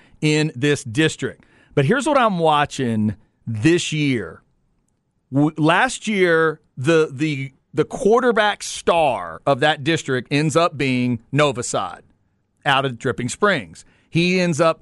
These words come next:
at Oregon. They've got to replace him. We've talked about it. I believe the young man's name is Jack Williams that's stepping in for him.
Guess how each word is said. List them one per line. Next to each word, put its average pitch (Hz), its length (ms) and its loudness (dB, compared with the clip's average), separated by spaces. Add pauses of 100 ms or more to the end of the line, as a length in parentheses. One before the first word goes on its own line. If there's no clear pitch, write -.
(200)
at 143 180 -4
Oregon. 160 520 0 (120)
They've 147 200 2
got 160 180 2
to 165 80 2
replace 147 400 0
him. 139 120 0
We've 139 140 0
talked 156 380 0
about 123 320 2
it. 123 100 -4
I 120 40 -2
believe 135 260 2
the 143 80 -4
young 139 180 0
man's 135 240 0
name 131 160 0
is 101 120 -4
Jack 123 440 -4
Williams 135 640 0
that's - 180 -2
stepping 147 340 0
in 127 240 0 (180)
for 123 160 -2
him. 156 320 0